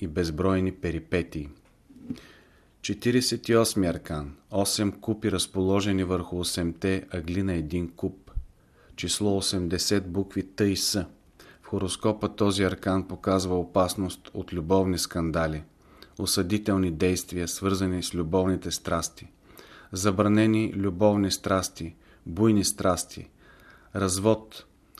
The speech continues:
лошо разбиране на съпрузите, нещастен брак, опасност от прелъстяване.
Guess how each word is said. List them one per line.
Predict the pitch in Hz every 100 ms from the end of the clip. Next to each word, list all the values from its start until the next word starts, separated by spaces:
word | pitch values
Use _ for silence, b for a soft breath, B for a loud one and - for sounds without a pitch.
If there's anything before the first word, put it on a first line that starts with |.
| -
лошо | 104 113 110 110
разбиране | 98 90 101 107 107
на | 98 90
съпрузите, | 92 85 107 107 87 78 85
нещастен | 85 - 104 98 - 98 87
брак, | 92 90 - -
опасност | 90 - 95 - 92 90 -
от | 85
прелъстяване. | - 82 78 78 - 80 76 71